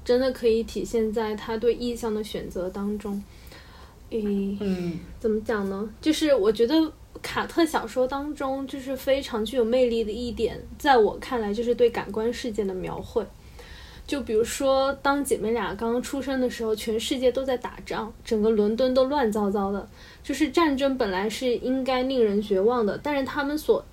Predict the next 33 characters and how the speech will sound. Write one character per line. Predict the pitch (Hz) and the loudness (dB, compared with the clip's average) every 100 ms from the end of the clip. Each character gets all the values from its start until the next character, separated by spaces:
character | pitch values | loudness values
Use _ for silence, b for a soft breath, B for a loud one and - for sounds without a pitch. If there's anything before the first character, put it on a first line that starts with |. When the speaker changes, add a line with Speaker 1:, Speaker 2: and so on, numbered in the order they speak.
| - - - - | -20 -20 -20 -6
Speaker 1:
他 | - | 2
们 | 311 302 | 4 4
刚 | 311 311 | 2 2
刚 | 302 | 2
一 | 311 254 | 2 2
出 | - 262 | 0 -2
生， | 262 247 | -2 -2
看 | 247 262 | -2 -2
见 | 262 | -2
这 | 247 | -2
个 | 254 | -4
世 | 240 247 | -4 -6
界 | 233 233 | 0 2
的 | 214 | 2
第 | 208 247 | 0 -6
一 | 240 240 | -4 -2
眼 | 190 202 | -2 -2
却 | - | -2
非 | 233 233 240 | 2 4 4
常 | 233 196 | 2 0
非 | 220 | 2
常 | 220 202 | 2 0
的 | 190 | -6
不 | 208 208 | -6 -6
一 | 185 | -2
样。 | 202 202 220 B B B B B - - | -4 -4 -12 B B B B B -20 -6
嗯， | 220 220 214 202 202 202 | -2 2 2 4 2 0
原 | 214 233 254 | 4 6 6
文 | 277 | 4
是 | 285 277 | 0 -2
这 | 285 | 0
样 | 311 240 | 2 2
的 | 185 | 0